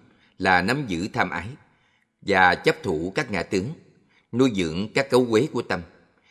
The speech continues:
sẽ rơi vào luận tranh, đấu tranh, kháng tranh, chiến tranh, ly gián ngữ, vọng ngữ, chỉ dẫn đến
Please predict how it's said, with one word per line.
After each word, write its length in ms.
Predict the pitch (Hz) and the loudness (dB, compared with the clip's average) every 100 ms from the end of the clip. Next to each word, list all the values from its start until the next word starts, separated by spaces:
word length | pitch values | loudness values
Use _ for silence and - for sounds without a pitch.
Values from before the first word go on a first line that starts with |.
| _ | _
sẽ 180 | - 135 | 2 4
rơi 200 | 135 127 | 6 4
vào 280 | 95 78 73 | 2 0 -2
luận 280 | 80 90 73 73 | -2 -2 -2 -4
tranh, 160 | 95 90 - _ - | -4 -6 -20 _ -4
đấu 220 | 92 127 | 0 0
tranh, 240 | 127 90 78 - _ _ - | 0 -2 -4 -16 _ _ -4
kháng 220 | 107 139 | -2 -2
tranh, 180 | 127 90 - - _ _ | -4 -6 -8 -20 _ _
chiến 220 | - 117 139 | -2 -2 0
tranh, 160 | - 80 - _ _ _ _ _ | -2 -4 -16 _ _ _ _ _
ly 160 | 98 113 | -2 0
gián 280 | 107 147 | 0 0
ngữ, 280 | 143 76 87 110 _ - | 0 -4 -6 -12 _ -4
vọng 180 | 95 80 | -2 0
ngữ, 280 | 87 73 104 - _ _ _ - | -4 -4 -8 -14 _ _ _ -4
chỉ 100 | 107 | -2
dẫn 240 | 95 95 | 0 2
đến 260 | 107 110 | 2 0